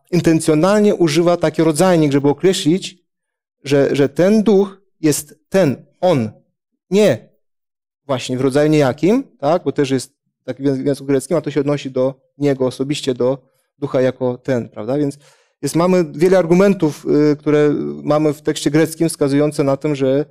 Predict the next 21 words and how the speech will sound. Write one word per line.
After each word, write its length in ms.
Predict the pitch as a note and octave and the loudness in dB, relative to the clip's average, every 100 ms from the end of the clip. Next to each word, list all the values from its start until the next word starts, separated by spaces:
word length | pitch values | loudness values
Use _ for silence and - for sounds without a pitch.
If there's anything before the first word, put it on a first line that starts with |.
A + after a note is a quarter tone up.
| _ _ | _ _
na 80 | C#3+ | -6
to, 160 | C#3+ C#3+ | -4 -2
że 280 | C3+ C3+ D3 _ _ | 0 -2 -4 _ _
rzeczywiście 680 | - B2+ C#3 D#3+ - C#3+ C#3 | -10 -4 -2 -2 0 0 2
ten 140 | D3 C#3 | 0 0
parakletos, 720 | C3+ C3+ D3 C#3+ D3+ D3 - _ _ _ _ | -2 0 -2 0 -2 -4 -16 _ _ _ _
on 200 | - D3+ | -4 0
jest, 440 | C#3+ D3 - _ _ | 0 0 -4 _ _
ten 180 | C#3+ | -2
Duch 160 | C#3 D#3+ | -2 -4
Święty, 360 | - D#3 D3+ C#3+ | -2 -2 0 -4
ten, 160 | C#3+ | -4
który 180 | C#3+ C3+ | -4 -4
nas, 180 | C3 - | -6 -4
zastępuje 600 | C#3 - C3+ C#3+ C#3 C3+ - _ _ | -6 -6 -8 -2 -2 -2 -6 _ _
Jezusa 240 | C#3+ C3+ C3+ | -6 -2 0
Chrystusa 540 | C#3+ - D3+ C#3 C#3 | -2 -2 -2 0 0
i 120 | C#3 | 0
on 120 | C#3 | 0
jest 200 | C#3 C3 - | 0 -2 -6
osobą, 520 | C#3 - D#3 A#2+ | -6 -2 0 0